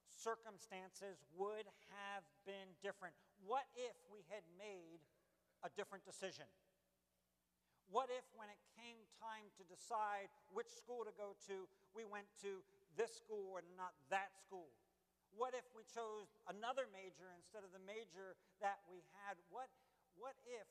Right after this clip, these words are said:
when job opportunities were presented to us, we chose that one instead of this one? What if,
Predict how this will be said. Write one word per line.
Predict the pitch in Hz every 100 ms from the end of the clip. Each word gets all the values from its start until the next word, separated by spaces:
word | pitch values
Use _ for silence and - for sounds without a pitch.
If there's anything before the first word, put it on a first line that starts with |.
| -
when | 185 165
job | 208 220 208
opportunities | 196 190 - 185 175 165 151
were | 170
presented | - 151 175 175 -
to | 180 139
us, | 117 - - - _ _ _ _ _ _ _ _ _ _ _ _ -
we | 185
chose | 190 208 175 185
that | 180 165
one | 107 185 - _ _ -
instead | 165 - 202 175 160 - -
of | 180 160 151 131 - -
this | 151 - -
one? | 117 92 _ _ _ _ _ _ _ _ _ _ _ _ _ _ _ _ _ _ _
What | 165 170
if, | 160